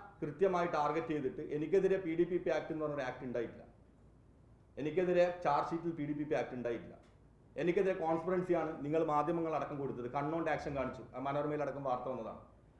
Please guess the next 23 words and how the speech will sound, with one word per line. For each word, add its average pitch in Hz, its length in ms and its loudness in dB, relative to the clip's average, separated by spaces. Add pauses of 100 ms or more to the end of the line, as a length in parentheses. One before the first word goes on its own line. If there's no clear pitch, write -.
അന്ന് 143 160 -2
എൻ്റെ 170 200 4
ഭാഗ്യത്തിന് 175 460 4 (140)
പീതാംബരക്കുറുപ്പ് 165 640 0 (480)
ശ്വേതാ 156 320 4
മേനോനെ 165 340 0 (320)
ടച്ച് 139 200 -2
ചെയ്തതിൻ്റെ 165 380 2
വാർത്ത 143 300 2
വന്നുകൊണ്ട് 156 320 0
മാത്രമാണ് 143 340 -2
ആ - 80 -4
വാർത്ത 127 260 -2
മുങ്ങിപ്പോയത്. 117 420 -8 (760)
അതിന് 143 200 -2
ഞാൻ 147 120 -2
പീതാംബരക്കുറുപ്പിനോട് 165 640 0
ഇപ്പോൾ 156 140 -6
സ്പെഷ്യൽ 156 320 -2
നന്ദി 151 180 0
ഒപ്പം 151 200 -4
പറയുന്ന 135 260 -2
ഒരാളാണ്. 107 280 -4